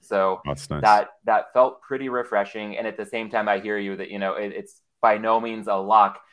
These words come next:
Speaker 1: when wide receivers are potentially going to be sliding a little bit. Of course, a lot of them still gonna go in the first round. But when it gets to a guy like, you know, Olave, who's not in the conversation, you know, we don't have the Raiders picking in the first round this year, fortunately. So probably nobody gonna pull Olave as the first receiver off the board.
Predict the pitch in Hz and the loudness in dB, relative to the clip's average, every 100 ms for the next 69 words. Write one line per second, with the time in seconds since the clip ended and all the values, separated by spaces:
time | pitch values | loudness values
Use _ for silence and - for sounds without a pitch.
0 | _ _ 110 113 110 104 107 117 123 120 | _ _ -8 -6 -6 -6 2 4 4 -4
1 | 120 113 110 107 104 - _ - 107 - | -10 -8 -6 -6 -8 -12 _ -6 -6 -6
2 | 101 131 127 127 117 113 110 110 104 104 | -10 -10 -8 -6 -2 -4 -4 -10 -8 0
3 | 107 107 98 101 101 98 95 98 - 107 | 0 0 -4 -4 -4 -4 -4 -6 -8 -6
4 | 101 - 110 107 101 98 101 98 143 139 | -6 -6 -2 2 2 2 -8 -6 -2 0
5 | 123 113 110 107 104 98 104 101 - 101 | 0 0 0 0 -2 -6 -6 -8 -4 0
6 | 98 98 - _ _ _ 117 107 110 110 | 0 -2 -10 _ _ _ 0 0 0 -2
7 | 113 101 123 - 120 107 107 104 101 98 | -4 -4 -8 -4 -2 0 4 4 2 0
8 | - 107 95 - 113 113 113 101 95 104 | -6 -8 -8 -2 0 4 4 4 0 -10
9 | 101 110 113 110 - _ _ _ _ _ | -14 -4 0 0 -2 _ _ _ _ _
10 | _ - 131 131 117 120 110 101 98 110 | _ -12 -10 -6 -6 -4 -6 -4 -10 -8
11 | 104 101 104 101 95 98 92 98 104 107 | -10 -10 -12 -12 -10 -10 -8 -6 -4 -4
12 | 107 107 110 107 98 104 95 95 95 92 | -4 -4 -2 -4 -8 -10 -14 -12 -12 -10
13 | 98 90 95 95 92 92 82 92 87 98 | -10 -6 -6 -6 -8 -12 -10 -10 -10 -10
14 | 87 95 98 131 135 135 127 123 117 113 | -10 -8 -6 0 2 2 0 0 -2 -4
15 | 107 - 120 117 - 113 113 120 123 110 | -6 -4 0 0 0 0 6 6 6 4
16 | 101 98 104 117 110 104 101 113 104 104 | -8 -8 -4 -4 -4 -8 -10 -4 2 2
17 | 104 95 110 101 | 0 -6 -2 -2